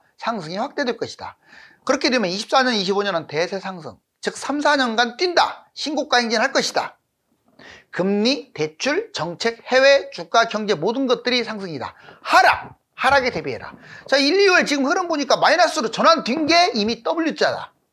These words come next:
하락 시작됐다. 고점 관망해라. 삼, 사월 총선, 약보합 초기 하락. 자, 그 다음에 오월, 십이월 디에스알 대출 강화, 하락 확대한다.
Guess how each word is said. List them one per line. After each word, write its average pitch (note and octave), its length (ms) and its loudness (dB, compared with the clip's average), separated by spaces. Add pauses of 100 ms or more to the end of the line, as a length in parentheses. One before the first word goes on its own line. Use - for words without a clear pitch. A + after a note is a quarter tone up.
(500)
하락 C4+ 320 4
시작됐다. - 720 0 (180)
고점 C#4 420 0
관망해라. G#3+ 600 2 (340)
삼, D#4 200 -2
사월 C#4+ 360 4
총선, C#4+ 460 0 (380)
약보합 F3 440 2
초기 A#3 200 -4
하락. - 360 0 (520)
자, F3+ 100 0
그 G3+ 60 -2
다음에 B3+ 440 2 (420)
오월, C4+ 300 4
십이월 A#3+ 520 -2
디에스알 C4 540 2
대출 G3+ 280 -4
강화, G#3+ 480 0
하락 A#3 340 -2
확대한다. A#3+ 680 2